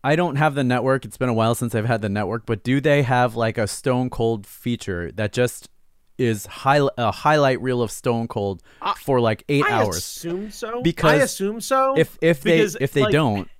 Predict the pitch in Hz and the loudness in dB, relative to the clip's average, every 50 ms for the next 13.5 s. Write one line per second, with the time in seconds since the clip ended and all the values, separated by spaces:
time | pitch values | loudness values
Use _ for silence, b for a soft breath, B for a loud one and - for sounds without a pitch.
0 | - - - - _ _ _ _ - - - 107 101 139 147 156 156 160 160 170 | -20 -20 -20 -20 _ _ _ _ -20 -14 -12 -2 2 4 4 4 4 4 2 2
1 | 156 - - 113 101 95 95 90 - 117 113 113 110 117 - 160 - 160 - - | 0 0 0 0 0 0 -2 -2 -2 -2 -2 -2 0 0 0 0 -2 0 0 0
2 | 139 131 127 127 120 113 107 104 - 123 123 131 156 151 - - 135 131 127 - | 2 2 2 4 4 4 2 0 0 -2 0 2 2 0 2 2 0 0 0 -2
3 | - 120 - - - - - 123 110 101 90 - - 104 110 98 113 120 - - | -6 -8 -8 -10 -16 -8 -4 -4 -4 -4 -4 -6 -6 -6 -6 -4 -4 -6 -4 -6
4 | 120 107 104 120 120 120 123 123 117 170 117 110 113 113 107 98 113 110 90 - | -8 -4 -2 0 0 2 2 0 -2 -2 -4 -4 -4 -4 -2 -2 -2 -2 -2 -6
5 | - - 104 104 107 110 - - 110 117 113 110 117 110 107 98 95 98 - 104 | -8 -8 -6 -6 -6 -4 -2 -2 0 2 2 0 0 0 -2 0 0 0 -2 -2
6 | 101 _ _ _ _ _ _ - - - - - - - 180 214 285 349 349 302 | -6 _ _ _ _ _ _ -20 -20 -20 -20 -20 -12 -4 -2 0 0 0 -2 -4
7 | 240 214 170 151 165 196 - 226 233 233 226 - 208 202 - 208 202 247 285 294 | -4 -6 -6 -4 -6 -6 -4 -4 -6 -6 -4 -2 -4 -2 0 0 -2 0 0 -2
8 | 247 - - - 202 - 190 165 151 - - - 175 156 151 151 147 147 139 - | -2 -2 -2 -4 -2 -2 -2 -6 -6 -8 -8 -4 -2 -2 0 0 -2 -4 -4 -6
9 | 139 139 147 143 139 135 135 - - 135 143 139 139 139 139 117 139 - - - | -8 -6 -6 -6 -6 -8 -10 -12 -10 -10 -8 -8 -8 -10 -8 -8 -10 -10 -6 -6
10 | 151 143 139 143 131 - - 147 135 135 127 - - - 156 143 131 131 131 135 | -6 -6 -6 -8 -12 -12 -10 -10 -10 -10 -10 -14 -12 -10 -10 -8 -8 -6 -6 -6
11 | 139 135 - - - - 156 - 151 123 135 113 131 127 131 135 139 135 127 - | -6 -6 -8 -12 -8 -8 -8 -8 -8 -14 -12 -10 -8 -8 -8 -8 -8 -10 -10 -10
12 | 143 135 135 - - 131 135 139 135 143 139 117 135 139 113 117 127 123 127 120 | -12 -14 -14 -12 -14 -14 -14 -12 -12 -12 -12 -10 -12 -12 -12 -10 -12 -12 -12 -12
13 | 107 107 113 120 127 143 143 165 170 | -12 -10 -8 -8 -8 -6 -4 -6 -6